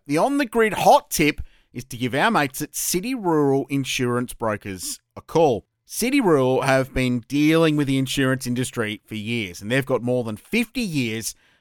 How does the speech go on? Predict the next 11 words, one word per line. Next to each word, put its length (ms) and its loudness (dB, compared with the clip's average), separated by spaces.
of 140 -4
industry 580 -4
experience. 840 -4
Need 220 -4
insurance 460 0
for 80 -6
your 100 0
business? 560 -2
They'll 180 -8
sort 280 4
it. 140 0